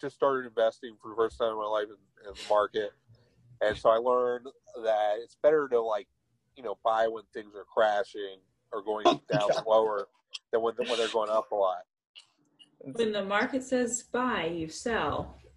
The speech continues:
Speaker 3: When the market says sell, you buy.
Speaker 1: No, I'm just saying when, when a, a stock or something is going down, that's when you're supposed to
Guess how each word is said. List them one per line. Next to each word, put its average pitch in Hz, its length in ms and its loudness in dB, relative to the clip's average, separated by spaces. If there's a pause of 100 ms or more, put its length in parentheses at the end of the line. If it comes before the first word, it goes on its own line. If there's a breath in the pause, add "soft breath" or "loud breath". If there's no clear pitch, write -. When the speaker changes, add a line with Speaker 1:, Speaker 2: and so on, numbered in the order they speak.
Speaker 3:
When 196 200 -4
the 208 80 -4
market 220 320 0
says 202 360 0
sell, 233 300 6
you 175 180 2
buy. 190 520 -2 (1400 soft breath)
Speaker 1:
No, 131 280 8 (160)
I'm 127 140 2
just 160 140 -6
saying 147 200 6
when, 123 220 4 (200)
when 120 200 6 (220)
a, 110 180 -2 (180)
a 127 60 -2
stock 123 340 4
or 123 80 -4
something 117 300 -2
is 101 100 -16
going 110 240 -4 (100)
down, 120 460 2 (420)
that's 113 160 -6
when 113 140 -6
you're 101 100 -20
supposed - 240 -10
to - 60 -20